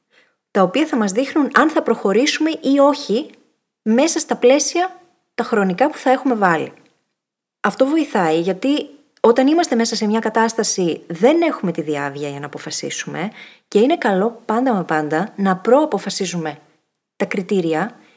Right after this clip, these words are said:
γιατί αυτό μας διευκολύνει να πάρουμε τις αποφάσεις όταν είμαστε μέσα στην κατάσταση.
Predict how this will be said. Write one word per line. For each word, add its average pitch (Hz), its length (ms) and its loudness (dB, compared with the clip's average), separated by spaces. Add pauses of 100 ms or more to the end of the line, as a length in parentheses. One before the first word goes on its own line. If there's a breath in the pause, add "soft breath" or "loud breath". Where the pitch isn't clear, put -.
γιατί 202 240 2
αυτό 233 220 2
μας 311 140 2
διευκολύνει 226 560 2
να 202 140 2
πάρουμε 285 360 2
τις - 180 -4
αποφάσεις 175 580 -2
όταν 233 200 0
είμαστε 240 280 0
μέσα 214 300 2
στην 160 140 -6
κατάσταση. 139 640 -8